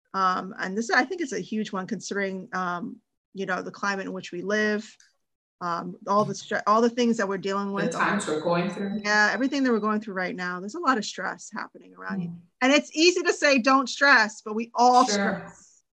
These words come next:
Speaker 1: Even if it's
Speaker 2: And I
Speaker 1: just
Speaker 2: think
Speaker 1: small, we all stress.
Speaker 2: Yeah, I think sometimes, you know, telling somebody, "Oh, don't stress," is more stressful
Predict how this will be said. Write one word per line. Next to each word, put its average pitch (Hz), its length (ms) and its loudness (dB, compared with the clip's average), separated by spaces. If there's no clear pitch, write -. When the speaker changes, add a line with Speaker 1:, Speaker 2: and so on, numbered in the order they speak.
Speaker 1:
Even 320 240 6
if 269 120 -2
it's - 100 -8
Speaker 2:
And 254 100 6
I 277 40 8
Speaker 1:
just 311 120 6
Speaker 2:
think - 220 -2
Speaker 1:
small, 226 500 4
we 214 160 -8
all 196 220 2
stress. - 640 -8
Speaker 2:
Yeah, 262 580 2
I 202 120 4
think 240 420 -4
sometimes, 233 640 -2
you 214 120 -2
know, - 240 -4
telling 208 360 0
somebody, 175 360 -2
"Oh, 269 140 0
don't 226 180 0
stress," 190 360 0
is 175 160 -4
more 185 120 -2
stressful - 600 -6